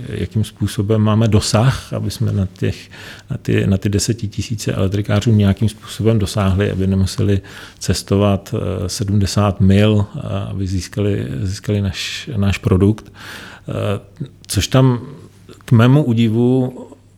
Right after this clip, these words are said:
si nikdo neodpracoval. Neodpracoval si to ve smyslu, že si dal čtvrt roku pauzu, odstup, čas a řekl si: „Dobře, tak jak vlastně tu hru chceme hrát?“ Protože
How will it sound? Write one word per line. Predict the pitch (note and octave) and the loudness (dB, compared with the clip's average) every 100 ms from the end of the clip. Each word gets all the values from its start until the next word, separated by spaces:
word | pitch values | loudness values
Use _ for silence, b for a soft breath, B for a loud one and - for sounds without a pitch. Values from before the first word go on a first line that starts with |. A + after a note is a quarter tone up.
| _ _ _ _ | _ _ _ _
si | - B2 | -2 2
nikdo | A#2+ A#2+ | 4 4
neodpracoval. | A2+ A2+ A2+ F#2+ F#2 G2+ F2+ E2+ E2 - | 2 0 0 -2 -2 -4 -4 -4 -8 -8
Neodpracoval | G2+ F#2 F2+ G2 - G#2+ G#2 | -6 -4 -4 -6 -4 -4 -4
si | - | -6
to | G#2+ A#2 G#2 | -2 0 0
ve | G2 | -2
smyslu, | F#2+ G#2+ - A2+ G#2+ | -4 -4 -4 -2 0
že | G#2+ G2+ B B B B | 2 0 B B B B
si | - G#2 G2 C#3+ - _ - C3 | -6 -4 -4 -10 -20 _ -16 -6
dal | G#2 A2 A2 A#2 A2 - | -2 2 4 2 0 -4
čtvrt | - A2+ B2+ | -2 2 2
roku | B2 B2 A#2 | 2 2 0
pauzu, | A2+ A#2 B2 C3 D3 D#3 E3 E3 D#3 E3+ - | 0 2 2 2 2 2 2 0 -2 -8 -10
odstup, | G#2 - - C3+ C#3 C#3 - C3+ D3 - | -8 -8 -2 2 2 2 -4 -12 -12 -14
čas | - G#2+ A2 A2+ - - - - - | -6 -2 0 -2 -6 -14 -18 -20 -6
a | G#2+ G2+ F#2+ D2+ D2+ - | -4 -2 -4 -6 -12 -10
řekl | G#2+ - | -10 -8
si: | G2 G#2 | -6 -6
„Dobře, | F2+ F2 - A#2+ A#2+ B B B B | -4 -4 0 2 0 B B B B
tak | - - - - | -10 -10 -6 0
jak | G2 G2+ | 0 0
vlastně | A2 - G#2+ | -4 -2 0
tu | A2 | 0
hru | G2+ G2+ | 2 0
chceme | - G#2+ | 2 2
hrát?“ | F#2+ F#2+ G2 | 2 2 -2
Protože | - - G2+ G#2+ | -6 -6 -2 0